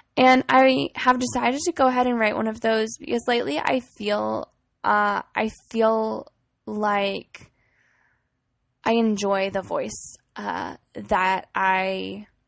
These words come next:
have been speaking in my poetry. Um, so the pa-, the chapbook isn't completely done yet. Um, it will be done very, very soon, and I'm recording this episode a little bit in advance. Maybe it'll even be done by the time this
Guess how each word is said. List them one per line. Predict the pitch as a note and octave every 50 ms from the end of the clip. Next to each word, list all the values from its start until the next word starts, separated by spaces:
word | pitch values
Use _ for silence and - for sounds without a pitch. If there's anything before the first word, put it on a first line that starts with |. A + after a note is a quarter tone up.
| _ _ _ _ _ _ _ _ _ _ _
have | - - A3+ G#3 G3
been | G3+ F#3+ F#3+ F#3
speaking | - - - - F#3+ F3 - - - B2+ C#3+ D3+ - -
in | - F3 F#3 D3
my | - - -
poetry. | - G#3 G#3 - - - - - - - - C4+ - _ _ _ _ _ _ - _ _ _ _ _ _ -
Um, | G3+ G#3 G3+ G3+ G3 G3 G3 G3 G3 G3 G3 G#3+ A3 _ _ _ _ _ _ _ _ _ _ _ _ _ _ -
so | - - - - D#4 D#4 D#4 D#4 D#4 D#4 D#4 D#4 D#4 D#4 D#4 _ _ _ _ _ _ - _ _ _ _ _ _ _ _ _ _ _ _ _ _
the | - C4+
pa-, | B3 C#4+ C#4+ D#4+ -
the | C4 C4 -
chapbook | D4 C#4+ D4 C#4+ D#4 D#4 D4+
isn't | D4 C#4+ C#4+ C#4
completely | B3 B3 B3 A3 A#3 B3 B3 - B3 C4 A#3+
done | B3+ B3 B3 B3 B3+
yet. | C4 C#4 D4+ D4+ - - -
Um, | G#3 G#3+ G#3 G3+ G3 F#3+ F#3 E3 - -
it | - G#3 -
will | G#3 G#3+
be | G#3+ G#3+
done | A3+ G#3+ G#3 G#3+ A3 A3 -
very, | - C4+ C#4 C#4+
very | C4 C4+ B3 A3+
soon, | G#3+ - - G#3 G3 F#3+ F#3 F#3+ F#3+ G3 G3 G3+ - _ -
and | G#3 G#3 G#3 G#3 G#3 - - _ -
I'm | G#3 A3 A#3+ B3+
recording | B3+ B3 - A3+ G#3 G#3 G#3 G#3
this | G#3 G3+ G3+ -
episode | G3+ G3+ G#3 G3+ G#3 G#3 G3+
a | G3+
little | G3+ G3+ G3+ G3+ G3+
bit | G3+ G#3 G#3
in | G3+ F#3+
advance. | E3+ G3 G3 F#3+ F#3+ - - - -
Maybe | G#3 G3+ F#3+ G3+ G#3+
it'll | G3+ G3+ G3
even | G3 G3 G3
be | G3 G3
done | F#3+ G#3+ A3+ A#3 A#3+
by | B3 - -
the | -
time | - - - - B3+ B3
this | A#3+ B3+ B3